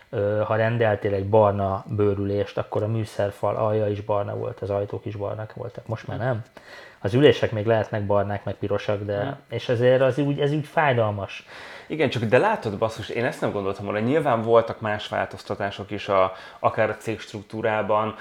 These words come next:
Speaker 2: akár ugye, ö, R and D, tehát kutatásfejlesztési projektekben nyilván most máshova számolják el, mert jön a Peugeot, izé, mit tudom én. Ö, de hogy, hogy, hogy, ö, nyilván ezek is keretek ahhoz, hogy nyereséges legyen az Alfa.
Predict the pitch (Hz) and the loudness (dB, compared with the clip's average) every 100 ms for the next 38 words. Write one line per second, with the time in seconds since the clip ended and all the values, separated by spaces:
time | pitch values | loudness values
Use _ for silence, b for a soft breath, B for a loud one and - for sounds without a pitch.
0 | B B 113 113 110 110 104 104 98 107 | B B 0 0 0 2 4 2 0 0
1 | 101 98 92 104 107 104 101 98 - 110 | 2 2 2 2 2 -2 -6 -8 -10 -2
2 | 107 104 107 98 101 107 - - 110 101 | -2 -2 -2 -2 -2 -6 -8 -4 2 4
3 | 98 104 98 107 107 101 101 101 110 - | 2 -4 -4 -2 2 2 0 -2 -4 -6
4 | - B B 110 110 - 98 - 107 104 | -18 B B 0 0 0 -2 0 -2 0
5 | 98 - 95 95 98 87 - 104 104 98 | 0 0 -2 -2 -2 -4 -6 -2 -2 0
6 | 101 98 98 95 - 127 135 139 B B | -4 -4 -6 -6 -2 0 0 -2 B B
7 | B B B - 110 107 107 107 - 104 | B B B -6 0 4 4 4 0 -4
8 | 107 113 104 - 110 113 101 - 113 110 | 0 0 0 -4 0 0 0 -4 -4 -2
9 | 113 113 113 113 110 - 120 104 110 107 | 0 2 4 4 2 -2 -2 -2 -2 -4
10 | 98 - 92 98 101 101 98 98 98 - | -6 -8 -6 -6 -4 -2 -2 -6 -8 -4
11 | 101 104 104 98 104 110 110 - 160 | -4 -2 -2 -2 0 0 2 0 -2